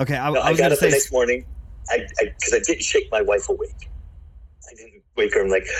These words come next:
Speaker 2: "Guess what, honey? I got saved." It didn't happen that way.
Speaker 1: <laughs>
Speaker 2: So I got up the next morning. I didn't even wake her up. I wrote a letter to her,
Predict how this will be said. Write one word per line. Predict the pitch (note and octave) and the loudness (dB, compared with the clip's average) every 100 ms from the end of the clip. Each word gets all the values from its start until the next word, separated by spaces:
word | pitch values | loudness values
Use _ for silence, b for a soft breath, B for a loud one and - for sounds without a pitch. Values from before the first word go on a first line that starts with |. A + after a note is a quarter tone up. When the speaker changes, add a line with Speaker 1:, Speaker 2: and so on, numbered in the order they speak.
| B - | B -4
Speaker 2:
"Guess | - - | -4 0
what, | F#3+ G#3 | 0 2
honey? | D#3 G3+ G3+ G3 B B B | 2 2 2 0 B B B
I | - | 0
got | F#3+ E3 | 2 0
saved." | - A3 A3+ C#3+ - - | 2 2 2 0 -10 -10
It | - - - - - - | -8 -8 -14 -18 -20 0
didn't | D#3 B2 | 0 2
happen | A#2 - | 0 0
that | C4+ - | -2 -4
way. | - | -6
Speaker 1:
<laughs> | G3 - - - - F3+ - | -6 -6 -10 -10 -10 -10 -12
Speaker 2:
So | - - | 0 0
I | |
got | - C3+ - | 2 2 4
up | |
the | D3+ | 2
next | C#3+ - | 0 0
morning. | A2 G#2 G#2+ - - | 0 2 0 -4 -4
I | - - | -4 -2
didn't | D3+ | -2
even | F3 D3+ G#2+ | 0 0 2
wake | - - | 0 2
her | G#2+ | 2
up. | F#2 F2 - | 2 0 -4
I | G2+ F#2 - | -4 -6 0
wrote | D3+ C#3+ | 2 2
a | C#3+ | 2
letter | G#2+ F2+ | 0 -2
to | F2 - G#2 | -4 -4 -4
her, | G#2+ G#2+ | -4 -6